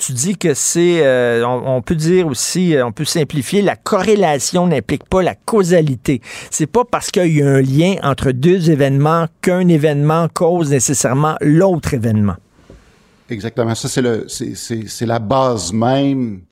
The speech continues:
Speaker 2: de toute superstition, Richard. C'est que les gens, justement, vont, ils vont leur arriver de quoi. Puis s'il y a un événement qui a précédé, ben, tout de suite, ils vont faire une corrélation avec les deux. Puis je vais te donner quelques exemples pour mieux illustrer.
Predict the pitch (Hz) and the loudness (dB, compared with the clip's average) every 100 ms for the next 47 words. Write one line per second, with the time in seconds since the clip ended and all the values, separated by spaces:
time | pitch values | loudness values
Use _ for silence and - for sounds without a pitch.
0 | _ _ _ _ - 101 101 - 147 - | _ _ _ _ -12 -6 -6 -2 -4 -4
1 | - 139 104 - - - 113 98 - 107 | -6 -2 -2 -4 -10 -4 -4 -6 -8 -8
2 | 98 98 - 101 104 117 - - 104 107 | -8 -14 -12 -8 -4 -4 -6 -8 -6 -4
3 | 113 107 98 82 101 98 87 85 95 92 | -4 -6 -8 -10 -10 -10 -12 -14 -16 -14
4 | 90 107 104 120 110 110 104 - - 131 | -10 -6 -2 0 0 -2 -4 -6 -2 0
5 | 151 160 - 117 - 147 143 156 151 131 | 0 -4 -8 -10 -6 0 2 4 2 0
6 | 113 123 147 131 101 - 123 151 - 139 | 0 0 -2 -2 -6 -6 -4 -4 -2 -2
7 | 110 120 160 - _ _ _ _ 110 127 | -2 -2 -6 -10 _ _ _ _ -10 -6
8 | 139 190 170 147 160 143 147 127 123 110 | -4 -2 -2 0 0 0 0 0 0 0
9 | 143 143 120 107 104 101 90 98 - 107 | 0 2 0 0 -2 0 -2 -6 -6 -6
10 | 101 117 143 131 120 110 101 98 123 135 | -2 -2 -2 -2 -2 -2 -4 -4 -4 -4
11 | - 98 104 117 127 113 95 - - 117 | -6 -6 -2 0 0 -2 -8 -12 -8 -6
12 | 117 | -6